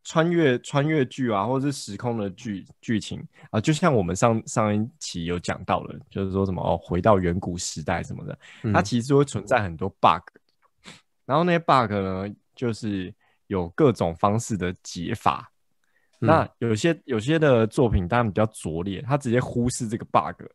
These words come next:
Speaker 1: 直接是用一个强制的状态把这个 bug 解除。我觉得《
Speaker 2: 嗯。
Speaker 1: 学习佛色神话》就是一个这么烂的一部戏，<laughs> 它中间的 bug 超多，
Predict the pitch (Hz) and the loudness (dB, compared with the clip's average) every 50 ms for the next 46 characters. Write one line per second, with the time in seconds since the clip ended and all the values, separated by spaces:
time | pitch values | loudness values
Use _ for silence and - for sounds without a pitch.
0 | _ _ - _ _ - - 123 135 143 139 156 143 135 131 120 110 110 - - | _ _ -20 _ _ -4 0 2 2 4 4 4 2 2 4 2 0 0 -2 -2
1 | - 127 120 107 117 131 - 147 135 107 113 113 107 - 131 107 110 110 120 117 | -2 -2 0 0 -2 -2 -2 -2 -2 0 0 0 0 0 0 0 0 0 -2 -2
2 | 104 95 90 87 98 113 110 101 - 113 95 92 95 95 - - 85 80 - - | 0 0 -2 -2 -2 -6 -6 -4 -2 -2 -2 -2 -4 -6 -10 -12 -16 -18 -18 -18
3 | - _ - - - - _ _ _ _ _ - 107 123 123 110 107 107 135 123 | -20 _ -20 -20 -20 -20 _ _ _ _ _ -4 0 2 4 4 4 4 4 2
4 | 131 131 117 117 110 113 120 - - 107 110 110 117 120 - - 101 104 98 - | 2 -2 -2 -2 -2 -2 -2 -4 -2 -2 -2 -2 -4 -6 -8 -6 -8 -8 -6 -6
5 | 110 101 101 110 107 92 82 82 85 87 90 - 92 90 90 - - - - - | -6 -6 -4 -2 -2 -2 -2 -4 -10 -12 -12 -12 -14 -14 -14 -14 -16 -18 -20 -20
6 | - _ _ _ _ _ - 151 - - - - - - - - - - 202 170 | -20 _ _ _ _ _ -10 -8 -6 -4 -4 -4 -4 -6 -8 -16 2 6 6 8
7 | - 190 180 190 190 185 202 196 185 196 170 170 180 175 160 - - 185 175 160 | 8 8 6 6 6 4 4 4 4 4 4 4 4 4 4 6 8 8 10 10
8 | 139 113 127 113 - 151 131 127 127 120 - 131 120 120 120 | 10 8 6 2 4 6 6 6 6 6 4 4 4 4 2